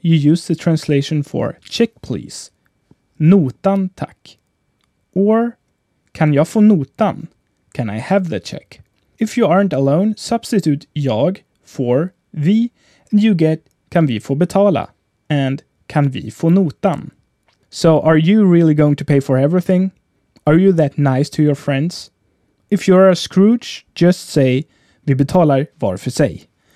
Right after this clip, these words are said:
before <laughs> anyone has the chance to say anything, and you won't need to pay that lobster your date was having. Basically,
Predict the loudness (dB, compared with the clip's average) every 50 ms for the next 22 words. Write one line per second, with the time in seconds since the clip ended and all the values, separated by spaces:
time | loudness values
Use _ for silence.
0 | _ _ 0 0 2 2 2 2 2 2 2 4 4 4 2 2 0 0 0 0
1 | 0 -2 -2 -2 -4 -4 -2 0 2 2 2 2 0 -2 -2 -4 -2 -2 -2 -2
2 | -2 -2 0 0 2 2 2 2 0 0 2 2 2 0 -2 -4 _ _ -20 -20
3 | _ _ _ _ 4 4 6 6 4 2 0 0 0 0 0 0 0 -2 -4 -10
4 | -10 -6 -4 -2 -2 -2 -2 -4 -4 -4 -6 -8 -8 -4 -2 0 0 0 -2 -4
5 | -4 -2 0 0 2 2 0 0 0 -2 -2 -4 -6 -6 -4 -4 -4 -4 -4 -8
6 | -10 -10 -10 -10 -10 -10 -10 -12 -14 -16 -18 _ _ _ _ _ _ _ _ _
7 | _ _ _ _ 0 2 2 2 0 -2 0 0 -2 -2 -2 -4